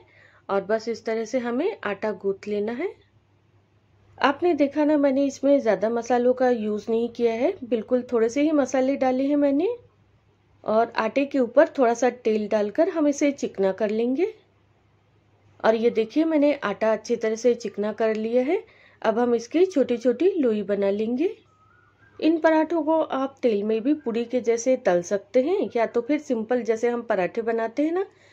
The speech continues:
वैसे भी पराठे बना सकते हैं। और ये देखिए मैंने सभी बॉल्स तैयार कर लिए हैं।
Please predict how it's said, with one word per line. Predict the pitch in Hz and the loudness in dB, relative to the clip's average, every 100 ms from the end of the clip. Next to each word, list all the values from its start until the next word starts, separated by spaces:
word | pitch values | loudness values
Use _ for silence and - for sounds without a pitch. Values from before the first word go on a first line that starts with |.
| _ _ | _ _
वैसे | 247 240 277 | -2 0 0
भी | 269 | 0
पराठे | 269 220 190 269 | 0 2 2 0
बना | 311 285 208 | 2 2 0
सकते | 180 185 - 180 | -4 -8 -6 -8
हैं। | 175 165 165 _ _ _ _ _ _ | -6 -8 -12 _ _ _ _ _ _
और | 320 | -2
ये | 320 294 | 2 2
देखिए | 226 214 - 294 | 0 -4 0 2
मैंने | 277 269 | 2 2
सभी | 277 226 240 | 0 -2 -2
बॉल्स | 247 226 233 233 | -2 0 -2 -4
तैयार | - 208 185 | -2 0 0
कर | 185 220 | -2 -4
लिए | 214 233 | -2 -2
हैं। | 262 392 | -2 -2